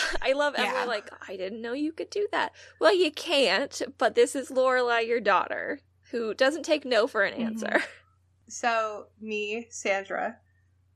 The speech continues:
Speaker 3: looking at that scene, this screamed privilege.
Speaker 1: Oh, yeah.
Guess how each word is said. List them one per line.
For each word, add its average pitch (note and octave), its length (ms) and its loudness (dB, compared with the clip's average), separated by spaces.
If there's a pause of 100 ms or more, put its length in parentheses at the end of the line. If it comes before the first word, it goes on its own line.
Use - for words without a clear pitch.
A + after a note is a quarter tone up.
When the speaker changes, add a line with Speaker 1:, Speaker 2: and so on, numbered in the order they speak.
(240)
Speaker 3:
looking G#3+ 320 -2
at F#3 160 0
that F#3 240 0
scene, G3 520 -4 (540)
this G3 200 -4
screamed F#3+ 400 -4
privilege. - 720 -10 (280)
Speaker 1:
Oh, D#4+ 80 2
yeah. F3 360 -2